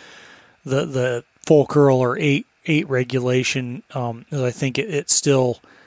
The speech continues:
it does a good job of, of restricting the harvest to, to rams that are basically already over the hill anyway. I mean, you know, I don't, I, I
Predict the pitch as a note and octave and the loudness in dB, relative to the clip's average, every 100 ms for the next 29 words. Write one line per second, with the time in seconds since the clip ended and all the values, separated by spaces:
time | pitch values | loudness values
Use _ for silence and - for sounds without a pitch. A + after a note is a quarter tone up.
0 | _ _ _ _ - D3 C3+ B2 A#2+ C3+ | _ _ _ _ -10 -4 0 -2 0 0
1 | B2 B2+ C3+ C3 B2 B2+ B2 C#3+ B2+ B2+ | 2 2 4 4 2 0 -2 -4 -4 -2
2 | C3 - D#3 C3+ C3+ B2+ A#2 C3 B2+ B2 | -2 0 2 2 -2 -6 -2 0 0 -2
3 | A#2+ - - C3 B2+ C3+ - C3+ B2 C3 | -4 -4 -2 -2 -2 -4 -2 -2 -2 -2
4 | B2+ B2+ A2+ B2+ A#2+ A#2+ A2 D3 D#3 D3+ | -2 -4 -2 -2 0 -2 0 4 6 4
5 | D#3 B2 C3+ B2+ B2+ B2+ A#2+ B2 B2+ A#2+ | 2 2 2 4 2 2 0 0 0 -2
6 | A2+ B2+ A#2+ B2+ B2 A#2 A#2 A#2 B2 A#2+ | -4 -2 -2 -4 -4 -6 -6 -6 -6 -8
7 | - - - - - _ C3 A#2 A#2+ B2 | -12 -20 -20 -20 -20 _ -6 -2 0 -2
8 | - - C#3 B2+ E3 C3+ | -6 -8 -4 -2 0 0